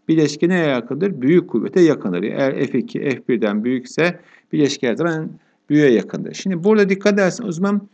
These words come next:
L'yi bileşke gibi kabul etsek. Şimdi o zaman burada bileşke kime yakın olmuş? M'ye yakın olmuş. O zaman M'ye yakın olduğu için burada ne olması lazım? M'nin K'dan ne olması lazım? Büyük olması lazım.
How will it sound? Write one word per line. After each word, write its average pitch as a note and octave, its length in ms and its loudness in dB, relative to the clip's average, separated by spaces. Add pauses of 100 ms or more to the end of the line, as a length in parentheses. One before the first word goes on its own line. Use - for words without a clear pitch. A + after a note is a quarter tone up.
(280)
L'yi F#3+ 500 4
bileşke G3 380 4
gibi E3 280 0
kabul C#3+ 260 0
etsek. - 480 -2
Şimdi F#3 320 -2
o F3 100 2
zaman F#3 420 2 (400)
burada F3+ 360 2
bileşke F3+ 560 2
kime G#3+ 260 2
yakın E3 240 0
olmuş? C#3 360 -6
M'ye E3+ 320 2
yakın C3+ 280 2
olmuş. - 320 -6
O D#3+ 140 -2
zaman E3 200 -2
M'ye D#3+ 320 0
yakın E3 340 -2
olduğu E3+ 600 4
için A2+ 640 -2
burada E3 240 2
ne F3+ 100 0
olması C3+ 360 -2
lazım? C3+ 260 -2
M'nin E3 600 -2
K'dan C#3 680 2
ne E3 60 -2
olması A#2+ 320 -2
lazım? C3+ 160 -4
Büyük C#3 280 4
olması F#2 340 -2
lazım. - 140 -14